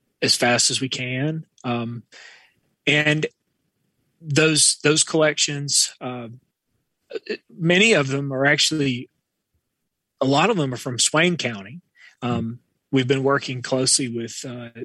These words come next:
the Friends of the Bryson City Cemetery to identify people in these, these photographs. Um,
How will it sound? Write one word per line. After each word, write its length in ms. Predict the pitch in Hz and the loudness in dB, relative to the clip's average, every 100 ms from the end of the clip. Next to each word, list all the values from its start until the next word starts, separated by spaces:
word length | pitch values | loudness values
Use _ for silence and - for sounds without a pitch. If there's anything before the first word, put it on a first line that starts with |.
| - | -14
the 80 | 120 | -12
Friends 360 | - 139 131 | -4 -4 -4
of 40 | - | -8
the 80 | |
Bryson 400 | 113 117 113 - | -8 -4 -2 0
City 240 | 127 143 135 | 0 0 2
Cemetery 800 | - 131 117 - 104 107 123 - | 0 -2 -10 -14 -14 -12 -12 -14
to 200 | - 120 | -12 -6
identify 640 | 110 107 120 117 - 110 110 | -4 -4 -4 -6 -4 -2 -2
people 440 | - 110 - 113 | -6 -10 -10 -12
in 120 | 110 | -10
these, 320 | 113 107 - _ _ | -6 -2 -2 _ _
these 180 | 117 110 | -2 0
photographs. 880 | - 110 107 101 101 107 104 - - - - - _ | -2 -6 -6 -4 -2 -2 -2 0 0 -4 -20 -20 _
Um, 460 | 101 98 92 95 | -10 -6 -6 -8